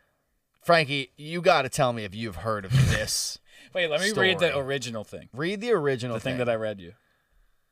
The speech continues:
Speaker 2: All right, all right, all right.
Speaker 1: So it's a precursor. Like, um, a lot of schools are kinda pushing for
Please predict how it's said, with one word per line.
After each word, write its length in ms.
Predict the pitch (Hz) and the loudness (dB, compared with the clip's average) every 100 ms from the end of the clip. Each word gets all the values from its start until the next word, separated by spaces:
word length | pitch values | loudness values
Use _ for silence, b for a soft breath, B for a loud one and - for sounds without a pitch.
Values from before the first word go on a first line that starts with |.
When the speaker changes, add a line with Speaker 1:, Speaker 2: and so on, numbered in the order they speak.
| _ _ - | _ _ -14
Speaker 2:
All 140 | 95 | -12
right, 240 | 87 82 87 | -12 -12 -12
all 180 | 87 85 | -12 -12
right, 280 | 90 92 | -10 -10
all 180 | 95 92 | -8 -8
right. 160 | 95 87 | -8 -4
Speaker 1:
So 200 | 156 143 | 4 4
it's 120 | 135 | 4
a 40 | |
precursor. 840 | 123 175 185 - 110 95 101 87 95 _ _ _ _ _ _ _ _ _ _ _ - | -2 -2 -2 -2 -2 -2 -6 -8 -10 _ _ _ _ _ _ _ _ _ _ _ 2
Like, 280 | 123 113 - _ _ _ - | 2 2 -6 _ _ _ -2
um, 500 | 117 104 95 90 78 _ _ _ - - | 0 0 -2 -6 -12 _ _ _ -14 -4
a 60 | |
lot 220 | 123 143 147 | 4 6 4
of 80 | |
schools 360 | - 170 156 127 | 2 0 0 0
are 100 | 123 | -2
kinda 320 | 139 127 117 - _ - | -2 -4 -4 -10 _ -8
pushing 320 | 151 135 127 | -6 -6 -10
for 340 | 131 113 101 | -6 -6 -8